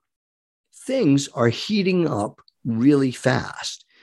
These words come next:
I can hardly keep up with everything that's going on. What do I share with you? It is happening so fast that we can only skim the top of things. And therefore, we really need to look at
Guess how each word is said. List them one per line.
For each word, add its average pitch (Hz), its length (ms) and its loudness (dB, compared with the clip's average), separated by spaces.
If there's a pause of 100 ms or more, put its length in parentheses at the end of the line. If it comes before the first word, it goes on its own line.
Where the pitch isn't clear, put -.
(760)
I 180 120 0
can 156 180 0
hardly 135 400 0
keep 147 320 -2
up 214 220 -2
with 101 160 4
everything 98 480 0
that's 95 220 -4
going 98 440 0
on. 80 280 -10 (580)
What 156 260 2
do 165 160 -2
I 165 140 2
share 156 340 0
with 98 360 -6
you? - 240 -16 (340)
It 143 220 6
is 139 340 0
happening 156 680 2
so 190 340 2
fast 254 420 -2
that 143 120 2
we 127 120 4
can 127 180 -4
only 131 220 2
skim 175 380 0
the 110 100 2
top 240 380 -6
of 101 120 0
things. 107 300 -4 (340)
And 127 140 0
therefore, 214 480 2
we 165 420 -2
really 240 440 0
need 165 340 2
to - 120 -6
look 123 440 2
at 117 200 0